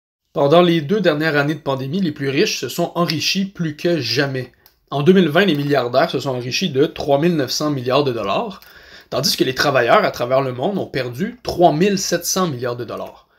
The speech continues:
Donc on parle ici en fait d'un transfert direct d'argent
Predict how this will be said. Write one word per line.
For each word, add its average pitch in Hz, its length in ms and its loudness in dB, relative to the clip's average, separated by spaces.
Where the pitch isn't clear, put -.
Donc - 160 -8
on 147 60 -4
parle 311 200 2
ici 170 280 0
en 156 80 0
fait 196 260 2
d'un 143 220 -2
transfert 147 680 -2
direct 165 560 -2
d'argent 139 580 2